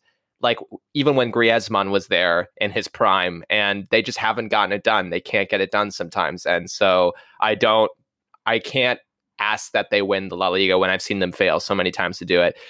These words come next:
I agree with you, of course, about the Juventus thing. Like, that's, that was my number two pick.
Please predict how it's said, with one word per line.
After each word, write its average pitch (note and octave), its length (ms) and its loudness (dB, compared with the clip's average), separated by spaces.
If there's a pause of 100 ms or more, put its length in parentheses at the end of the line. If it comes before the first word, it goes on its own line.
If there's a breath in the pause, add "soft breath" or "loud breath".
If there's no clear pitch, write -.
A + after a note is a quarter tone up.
(140 loud breath)
I C#3 260 0
agree D3+ 280 2
with D3+ 140 2
you, B2+ 80 4
of A#2 120 2
course, A#2+ 340 2
about G2+ 220 0
the G#2+ 80 -6
Juventus G#2 380 -4
thing. F2+ 140 -2
Like, F#2+ 200 -4 (100)
that's, G2+ 220 -2
that A2 100 2
was G#2+ 180 2
my G#2+ 120 0
number G#2+ 200 -2
two G#2 200 -6
pick. - 260 -2